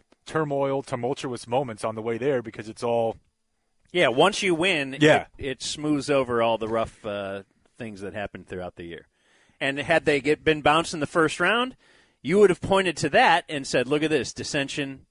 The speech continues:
Speaker 2: uh, problems, uh, with the team throughout the year." Uh, but because they didn't, you might point to that and say, "Oh, look at that, Carlisle,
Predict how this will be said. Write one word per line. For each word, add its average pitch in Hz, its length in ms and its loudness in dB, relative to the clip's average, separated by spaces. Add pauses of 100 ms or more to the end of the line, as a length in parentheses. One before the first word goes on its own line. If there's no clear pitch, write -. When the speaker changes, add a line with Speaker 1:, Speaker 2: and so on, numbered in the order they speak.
(180)
Speaker 2:
uh, 104 220 -4
problems, 131 580 0
uh, 120 220 -2
with 131 160 -6
the 123 80 -14
team 135 360 -10
throughout 123 360 0
the 127 80 -4
year." 123 320 -4 (760)
Uh, 104 200 -6
but 147 280 2
because 156 440 0
they 147 160 2
didn't, 214 400 -2 (320)
you 123 120 -4
might 170 220 2
point 165 240 -2
to - 100 -12
that 131 240 2
and 139 140 -4
say, 123 420 -2
"Oh, 185 140 -8
look 135 160 -4
at 143 60 2
that, 185 320 2
Carlisle, 151 560 0